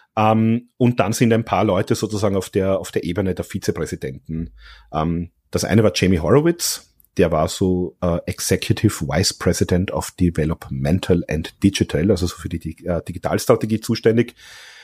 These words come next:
Das war ein bisschen eine kontroverse Figur, der kam so aus dem Sport, äh, Medienbereich, E S P N, F S one bei Fox, The Zone. Ähm,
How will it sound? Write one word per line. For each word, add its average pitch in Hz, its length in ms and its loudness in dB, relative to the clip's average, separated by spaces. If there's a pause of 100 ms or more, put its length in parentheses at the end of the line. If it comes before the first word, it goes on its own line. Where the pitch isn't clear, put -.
(120)
Das 120 120 2
war 127 80 4
ein 135 100 4
bisschen 165 240 2
eine 151 100 4
kontroverse 120 720 4
Figur, 117 400 0
der - 100 -2
kam 104 200 -4
so - 120 0
aus 110 80 2
dem 104 140 -4
Sport, - 640 -4
äh, 120 160 2
Medienbereich, 117 680 0
E 107 100 -6
S - 140 -6
P - 120 -4
N, 110 340 -2
F - 220 -8
S - 140 -6
one 82 200 -4
bei - 80 -6
Fox, - 420 -6
The 85 80 -10
Zone. 120 440 0 (580)
Ähm, 110 480 4